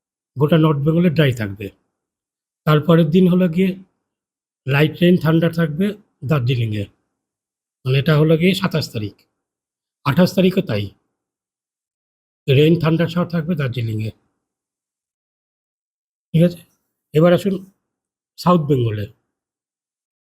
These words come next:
সাউথ বেঙ্গলে আজকে প্রত্যেকটা জেলা, যত জেলা আছে,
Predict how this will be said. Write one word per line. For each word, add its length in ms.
সাউথ 240
বেঙ্গলে 300
আজকে 400
প্রত্যেকটা 520
জেলা, 220
যত 220
জেলা 360
আছে, 300